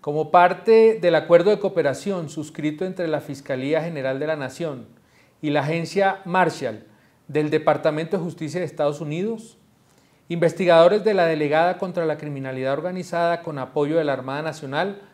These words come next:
capturaron en Bogotá a Carlos Fernando Melo Narváez, quien es solicitado en extradición por cargos de narcotráfico, terrorismo y porte de armas de fuego. De acuerdo con el requerimiento de la Corte del Distrito Sur de Nueva York,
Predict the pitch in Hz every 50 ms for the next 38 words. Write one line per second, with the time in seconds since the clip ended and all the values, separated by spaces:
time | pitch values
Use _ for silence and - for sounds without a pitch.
0 | _ _ _ _ _ _ _ - 175 165 165 - 185 175 170 175 190 214 220 220
1 | 214 190 190 170 156 151 151 160 170 180 185 185 185 185 185 160 160 156 135 -
2 | 160 143 135 143 151 147 156 165 180 175 170 165 165 165 165 170 160 151 139 135
3 | 131 143 139 123 104 - - - _ _ _ _ _ _ _ _ - 139 139 143
4 | 151 147 - 190 180 170 139 147 135 - 151 147 156 165 170 156 - - 160 139
5 | 135 123 - - 202 214 220 220 220 - - _ _ _ _ _ _ - 165 151
6 | - 185 175 175 175 202 196 202 202 180 165 151 143 - - 135 - - 175 160
7 | 185 190 190 220 214 - - 208 202 196 - - 180 156 135 135 139 135 135 160
8 | 208 214 185 190 202 196 160 - - 151 143 135 - - 156 143 135 131 127 131
9 | 139 135 135 127 110 - 135 117 107 110 - - _ _ _ _ _ _ _ _
10 | _ _ _ _ _ _ - 139 156 151 151 - 196 208 202 214 233 233 240 240
11 | 214 196 170 156 165 156 - 160 147 147 147 156 175 185 175 156 131 139 139 131
12 | 131 131 127 123 - 160 151 143 151 190 185 - 139 143 135 - - 151 151 151
13 | - 185 185 185 185 - - - - 226 214 175 139 - - - - 131 131 123
14 | 143 165 185 202 208 196 202 202 214 208